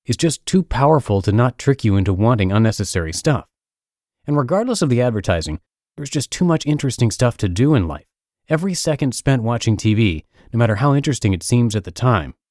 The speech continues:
just causes you to miss out on even greater fun. I actually hadn't heard about Groupon at all until just a few months ago, and I only visited their actual website today as part of the intrepid and painstaking research process I do for each of these articles.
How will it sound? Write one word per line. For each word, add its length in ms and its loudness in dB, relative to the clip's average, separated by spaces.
just 180 -4
causes 380 0
you 60 2
to 60 2
miss 280 0
out 280 2
on 140 -4
even 240 -2
greater 320 -4
fun. 320 -4
I 80 -4
actually 380 0
hadn't 220 0
heard 180 0
about 200 2
Groupon 440 0
at 80 -4
all 340 4
until 220 -2
just 180 -6
a 60 -6
few 180 0
months 300 0
ago, 260 -6
and 120 0
I 20 4
only 180 6
visited 360 0
their 160 2
actual 320 0
website 420 -4
today 460 0
as 100 -4
part 220 -4
of 80 -6
the 80 -6
intrepid 440 -2
and 140 -8
painstaking 600 -2
research 420 -4
process 480 -6
I 40 2
do 200 -4
for 120 -6
each 160 -10
of 60 -12
these 180 -8
articles. 440 -2